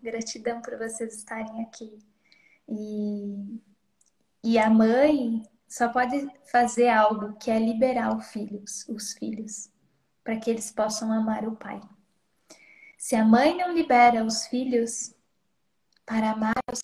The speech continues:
pais, a mãe prende e não deixa os filhos irem para o mundo, para a vida. Se existe alguém que está excluído, é o pai.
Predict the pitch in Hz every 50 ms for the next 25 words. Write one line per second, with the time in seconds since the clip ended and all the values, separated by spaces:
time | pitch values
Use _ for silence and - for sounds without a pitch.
0 | - - 247 240 247 247 240 233 233 226 - - - _ _ _ _ _ _ _
1 | _ _ _ _ - - _ _ _ _ _ _ _ _ _ _ - 233 226 220
2 | 240 240 - 262 269 285 285 - - _ _ _ _ _ - 233 226 220 220 220
3 | 220 214 208 208 208 - - - - _ - 226 220 220 226 240 269 285 285 269
4 | 240 240 240 233 - - 233 226 226 - - - 220 214 226 226 208 214 220 220
5 | 226 220 220 220 - 226 220 220 226 233 226 220 220 214 - 220 214 214 208 214
6 | - - - - 214 214 214 214 220 220 214 208 208 202 - - 226 220 - _
7 | _ _ _ _ _ _ _ _ _ _ _ _ _ _ _ _ _ _ _ _
8 | _ _ - - _ _ _ _ _ _ _ _ - - _ - - 247 233 226
9 | 214 262 285 285 277 320 302 294 269 277 269 277 277 294 277 - - - 240 233
10 | 233 226 - - 240 226 226 233 254 277 254 226 214 220 220 214 - - _ _
11 | _ _ _ _ - - - 226 220 226 226 - - 247 - 277 294